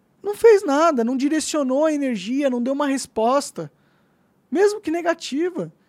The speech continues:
Seria muito honrado do Bolsonaro falar, "Perdemos,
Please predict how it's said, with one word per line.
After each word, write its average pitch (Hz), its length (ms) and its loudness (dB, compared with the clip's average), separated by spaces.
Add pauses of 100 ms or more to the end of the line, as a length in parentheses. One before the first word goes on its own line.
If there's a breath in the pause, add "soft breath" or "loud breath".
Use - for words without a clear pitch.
(400)
Seria 311 540 0
muito 294 340 0
honrado 277 480 0
do 240 80 -6
Bolsonaro 233 460 -4
falar, 247 220 -2
"Perdemos, 269 720 -4